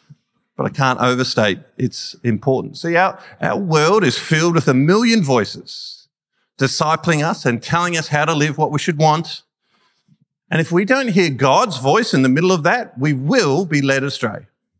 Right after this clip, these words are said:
It's just gonna happen. We have to acknowledge that. But if we listen to God's word, then we will be shaped by him. Two Timothy three, all scripture is breathed out by God.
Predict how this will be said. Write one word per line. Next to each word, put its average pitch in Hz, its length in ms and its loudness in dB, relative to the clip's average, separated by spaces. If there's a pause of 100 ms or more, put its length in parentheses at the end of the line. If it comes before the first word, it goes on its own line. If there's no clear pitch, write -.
(640)
It's - 140 -8
just 160 140 -2
gonna 185 180 2
happen. - 320 -2 (180)
We 117 140 -4
have 120 160 0
to 151 80 -4
acknowledge 196 400 -2
that. - 180 -12 (1080)
But 120 140 2
if 185 180 0
we 226 180 -2
listen 151 640 2
to 135 120 0
God's 147 580 0
word, 240 420 0 (100)
then 139 380 2
we 143 160 4
will 135 480 2
be 123 200 -2
shaped - 520 -4
by 110 180 -6
him. 95 240 -6 (800)
Two 123 140 0
Timothy 127 340 0
three, 131 320 0
all 131 340 2
scripture 156 520 -2
is 117 240 2
breathed 143 880 -2
out 143 380 0
by 139 200 2
God. 110 400 -2